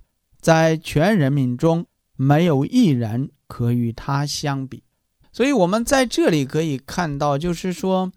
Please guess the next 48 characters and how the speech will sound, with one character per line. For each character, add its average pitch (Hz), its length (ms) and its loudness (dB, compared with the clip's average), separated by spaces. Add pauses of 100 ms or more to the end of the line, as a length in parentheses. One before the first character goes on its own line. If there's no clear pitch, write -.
(420)
起 196 200 -2
初 247 460 -2 (220)
撒 247 320 2
母 262 160 0
耳 131 260 0
呢， 135 280 -4 (520)
其 185 220 0
实 202 180 -2
是 185 240 -4
一 156 160 -6
个 160 180 -4
非 190 240 -6
常 165 280 -4
优 247 400 2
秀 180 440 0
的 107 300 -10
这 143 120 0
样 120 180 -2
的 113 100 -10
一 110 160 -10
个 113 160 -8
人， 104 240 -14 (380)
他 240 200 4
身 247 280 0
上 208 260 0
呢， 135 200 -4 (260)
应 208 180 -2
该 208 160 4
有 196 180 2
很 127 460 -2
多 208 240 0
很 120 380 -8
多 151 360 0 (220)
值 147 240 0
得 160 160 2
我 123 140 -2
们 117 160 -8
大 139 180 -2
家 139 380 -2 (160)
钦 247 400 -2
佩 262 260 -6
的 120 140 -6
一 117 100 -6
些 120 180 -10
地 117 200 -12
方。 - 200 -18 (520)
所 226 180 4
以， 190 260 2